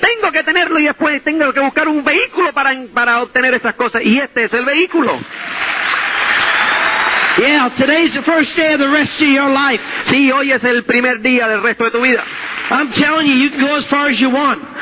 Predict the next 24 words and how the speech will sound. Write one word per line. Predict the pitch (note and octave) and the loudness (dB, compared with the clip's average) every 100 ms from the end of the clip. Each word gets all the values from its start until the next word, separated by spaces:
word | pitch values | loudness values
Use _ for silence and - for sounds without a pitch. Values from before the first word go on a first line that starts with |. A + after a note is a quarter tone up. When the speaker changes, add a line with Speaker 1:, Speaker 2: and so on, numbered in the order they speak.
| - - | -4 -2
Speaker 1:
Te | A3 | 0
lo | A3 | 0
digo, | C4+ D4+ C4 | 2 2 0
tú | C#4+ - | -2 -2
puedes | D4 C#4+ - - | 0 0 0 0
ir | C4+ C#4+ C4+ - | 2 2 0 -2
cu-, | D#4 | -4
tan | - D4 D4+ | -2 0 2
lejos | D#4 C#4+ | 2 0
como | D#4 D4 | -2 -4
quieras. | D4 C4 F3+ - | -2 -2 -2 -2
Speaker 2:
Bertie | D4 D4 C#4 | 0 2 2
and | C#4 | 2
I | D4 | 0
got | C#4+ D4 | 0 2
in | D4 | 2
this | D4 G#3+ | 2 2
business, | D4 C#4 C#4+ | 0 2 2
we've | A#3+ C#4+ C#4+ | 2 2 2
overcome | C#4+ C#4 - C#4+ | 0 0 0 0
all | D4 D#4+ D#4+ D#4+ D4+ D#4+ | 2 2 2 2 2 0
kinds | - D4+ D#4 B3 | 0 2 2 2
of | B3 | 0
things. | B3 A3 F3 | 0 0 -2